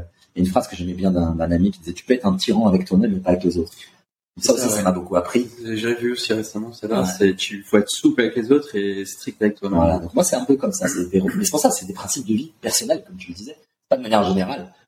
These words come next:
Speaker 1: Le respect, quand tu passes à un respect, les gens vont dire, « OK, tu respectes les anciens. » Non, non, respecte-toi, déjà. Moi, c'est comme ça que je le vois. C'est, euh, je me respecte. Je fais faire en sorte de respecter moi, mon code, ce que j'ai dit. Est-ce que je fais ce que je dis ? Est-ce que je dis ce que je fais ? Tu vois, au mieux.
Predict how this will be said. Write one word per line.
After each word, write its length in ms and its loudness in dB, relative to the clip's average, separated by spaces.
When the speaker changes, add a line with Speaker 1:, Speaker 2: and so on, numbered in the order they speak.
Speaker 1:
Le 80 0
respect, 580 4
quand 80 -18
tu 140 -16
passes 260 -6
à 60 2
un 20 4
respect, 480 0
les 80 2
gens 80 6
vont 60 4
dire, « 120 4
OK, 140 4
tu 100 -4
respectes 320 -6
les 100 -2
anciens. » 280 -4
Non, 60 -2
non, 40 -4
respecte-toi, 800 0
déjà. 240 -4
Moi, 80 2
c'est 140 2
comme 140 4
ça 120 2
que 60 0
je 80 -2
le 40 4
vois. 120 2
C'est, 180 -4
euh, 120 -8
je 160 0
me 160 4
respecte. 500 0
Je 160 0
fais 140 -6
faire 160 2
en 60 4
sorte 260 -2
de 60 4
respecter 380 2
moi, 400 -4
mon 140 -2
code, 320 2
ce 80 -6
que 100 -8
j'ai 160 -12
dit. 260 -12
Est-ce 120 -6
que 80 0
je 100 -6
fais 180 -6
ce 80 -6
que 100 -8
je 80 -10
dis ? 160 -10
Est-ce 140 -8
que 100 -16
je 100 -14
dis 140 -14
ce 80 -14
que 80 -12
je 120 -12
fais ? 200 -4
Tu 100 -16
vois, 160 4
au 60 2
mieux. 260 4